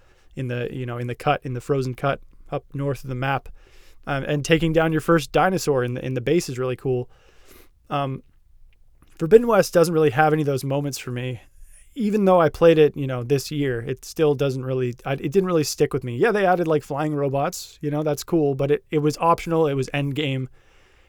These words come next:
and it didn't change the game. Like, it didn't, it, it was just a less efficient glider. They added a glider, which is cool. I think that's nice, changes how you get around the world. Um, and you gotta think, <laughs> like,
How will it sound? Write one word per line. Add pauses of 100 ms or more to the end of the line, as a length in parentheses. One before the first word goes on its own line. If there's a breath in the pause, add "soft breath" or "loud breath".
(120 soft breath)
and
it
didn't
change
the
game.
Like,
it
didn't, (420 soft breath)
it,
it
was
just
a
less
efficient
glider. (500 soft breath)
They
added
a
glider,
which
is
cool.
I
think
that's
nice,
changes
how
you
get
around
the
world. (440 soft breath)
Um,
and
you
gotta
think,
<laughs>
like,